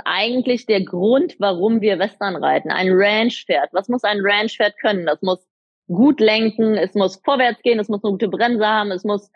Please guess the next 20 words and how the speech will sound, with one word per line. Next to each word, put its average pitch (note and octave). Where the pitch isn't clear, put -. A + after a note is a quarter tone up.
auch G3+
mal G#3+
ein G#3
Tor C#4
machen A#3+
können, A#3
ein G#3
Rückwärts, A#3
ein A3+
Seitwärts, G3
es G#3
mal G#3
überstangen. G#3
Aber F#3+
eigentlich A3
ist -
das G#3+
so A3+
die G3+
rudimentäre G#3+